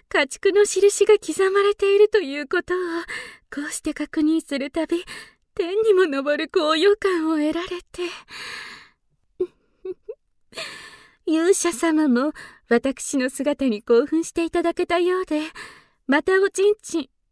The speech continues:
元気になりましたね。よかった。それでは、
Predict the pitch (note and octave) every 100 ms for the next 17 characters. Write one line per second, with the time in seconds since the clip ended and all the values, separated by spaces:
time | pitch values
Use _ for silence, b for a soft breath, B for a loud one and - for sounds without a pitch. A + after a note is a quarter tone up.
0 | - C4 C4 D#4+ B3 A#3 A3 A3+ C4 D4
1 | - - C4 B3 D4+ _ _ _ _ _
2 | _ - D#4 - A#3 B3 _ _ - D4
3 | F#4 G#4+ B B B B B B B _
4 | _ _ _ _ - C4 C4 C#4 C#4+ C#4
5 | A#3+ A3 G#3+ G3